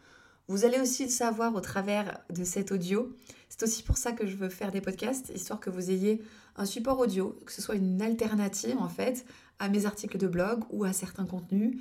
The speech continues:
Et puis c'est dit forcément de manière différente, donc peut-être qu'on comprend d'une autre manière aussi.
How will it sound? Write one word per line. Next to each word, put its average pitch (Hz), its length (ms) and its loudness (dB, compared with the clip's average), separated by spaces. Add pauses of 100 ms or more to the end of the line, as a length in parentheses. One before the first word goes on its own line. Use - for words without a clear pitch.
(280)
Et 190 80 -2
puis - 100 -8
c'est 254 140 -4
dit 262 160 -2
forcément 226 420 -2
de 208 100 4
manière 185 320 0
différente, 214 440 -2
donc 220 140 0
peut-être 233 280 0
qu'on 196 140 -2
comprend 202 400 0
d'une 190 180 0
autre 180 240 -2
manière 180 320 2
aussi. 175 300 0